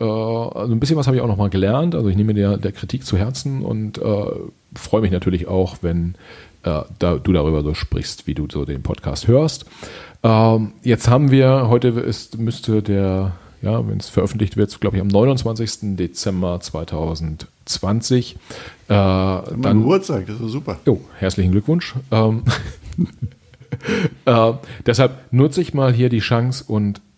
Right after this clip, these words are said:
Speaker 1: sag natürlich den, den Hörern, ähm, vielen Dank, dass ihr uns jetzt übers Jahr, ähm, so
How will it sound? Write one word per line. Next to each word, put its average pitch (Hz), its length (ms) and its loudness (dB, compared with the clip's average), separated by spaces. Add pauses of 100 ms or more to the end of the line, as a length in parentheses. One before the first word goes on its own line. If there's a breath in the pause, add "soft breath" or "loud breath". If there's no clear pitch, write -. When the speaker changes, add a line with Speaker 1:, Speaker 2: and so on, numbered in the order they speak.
(180)
Speaker 1:
sag 110 200 -2
natürlich 107 320 -2
den, 92 400 0
den 87 180 -6 (480)
Hörern, 147 640 2 (100)
ähm, 120 540 -6 (320)
vielen 123 280 2
Dank, 147 380 0
dass 113 220 -4
ihr 113 120 -2
uns 110 200 -2
jetzt 110 160 -2
übers 101 280 0
Jahr, 104 340 0 (500 loud breath)
ähm, 92 720 -4 (100)
so 92 720 -4